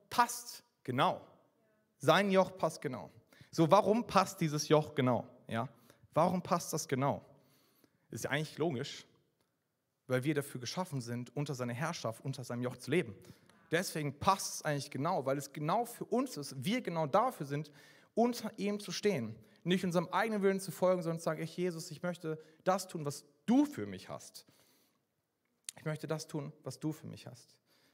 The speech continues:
Sein Joch bedeutet, unter seiner Herrschaft zu stehen. Und dann lesen wir da,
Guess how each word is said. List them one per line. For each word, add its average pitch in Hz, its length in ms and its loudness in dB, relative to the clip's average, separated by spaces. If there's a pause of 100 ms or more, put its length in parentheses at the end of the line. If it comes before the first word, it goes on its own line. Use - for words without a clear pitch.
(460)
Sein 175 320 0
Joch 185 260 0
bedeutet, 135 720 -4 (480)
unter 135 260 -6
seiner 120 300 -6
Herrschaft 110 440 -10
zu - 120 -16
stehen. 104 340 -16 (880)
Und 156 120 -4
dann 196 160 2
lesen 196 260 0
wir 160 80 0
da, 151 280 4